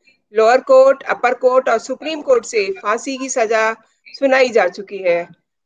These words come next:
राष्ट्रपति शबनम की मर्सी petition reject कर चुके हैं। एक नई याचिका प्रदेश के राज्यपाल के सामने फिर से रखी गई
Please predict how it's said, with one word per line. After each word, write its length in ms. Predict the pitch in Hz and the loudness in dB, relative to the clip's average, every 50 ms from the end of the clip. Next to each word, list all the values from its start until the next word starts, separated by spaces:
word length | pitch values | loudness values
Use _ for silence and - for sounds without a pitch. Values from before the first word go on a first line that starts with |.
| - 208 | -4 -4
राष्ट्रपति 680 | 208 220 - - 285 277 - 302 285 294 294 302 302 | -4 -4 -4 -4 -6 -4 -4 -4 -6 -4 -4 -4 -6
शबनम 400 | - - 262 233 220 240 247 254 | -6 -4 -6 -4 -4 -4 -8 -8
की 140 | 240 - 262 | -8 -8 -6
मर्सी 300 | 240 220 202 202 - 262 | -2 -2 -2 -2 -4 -8
petition 460 | 240 240 214 208 226 - 269 254 247 | -6 -6 -6 -6 -6 -4 -2 -2 -2
reject 340 | 226 202 196 220 226 - - | -2 -2 -2 -2 -2 -2 -2
कर 120 | - 254 | -2 -2
चुके 300 | 240 - 285 262 - 269 | -2 -4 -10 -6 -4 -2
हैं। 280 | 269 262 285 294 302 302 _ - _ _ _ _ _ _ _ _ _ _ _ _ _ - | -2 0 0 0 -2 -4 _ -18 _ _ _ _ _ _ _ _ _ _ _ _ _ 0
एक 220 | 262 294 294 - | 0 0 0 0
नई 220 | 254 247 247 294 294 | 0 2 2 2 4
याचिका 380 | 311 277 269 277 294 285 302 | 2 2 2 2 2 0 2
प्रदेश 360 | 294 294 269 226 247 269 285 - | 4 4 2 4 4 2 2 2
के 120 | - 294 | 0 0
राज्यपाल 460 | 240 233 220 208 247 247 247 247 262 | 2 2 0 -2 -2 -2 -2 -2 -2
के 100 | 247 269 | -4 -6
सामने 320 | 262 - 254 233 240 247 254 | -6 -4 -4 -2 0 0 -2
फिर 180 | 262 294 285 | -2 -2 -10
से 160 | 269 - 311 | -8 -4 -2
रखी 280 | 277 262 240 - - 269 | -2 -2 -4 -6 -8 -2
गई 200 | 247 254 254 254 | -2 -2 -2 -2